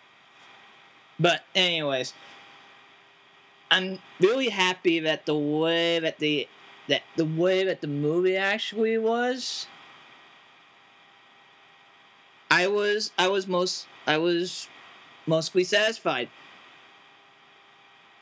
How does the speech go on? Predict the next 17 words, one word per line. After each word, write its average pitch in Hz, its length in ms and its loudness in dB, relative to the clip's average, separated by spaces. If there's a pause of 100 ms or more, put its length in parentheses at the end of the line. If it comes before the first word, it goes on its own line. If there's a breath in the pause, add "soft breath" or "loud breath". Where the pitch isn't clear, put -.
(280)
It's 214 200 2
just, 254 420 0 (600)
you 220 160 4
kinda 262 680 0
hope 208 420 0 (840)
for 190 320 2
a 170 100 2
happy 180 600 0
ending, 269 560 -2 (3750)
but 220 380 4
I 226 140 2
can 233 260 -2
understand, 202 1040 0 (1600)
I 180 80 2
can 190 180 0
understand 185 800 0
that. 117 240 -4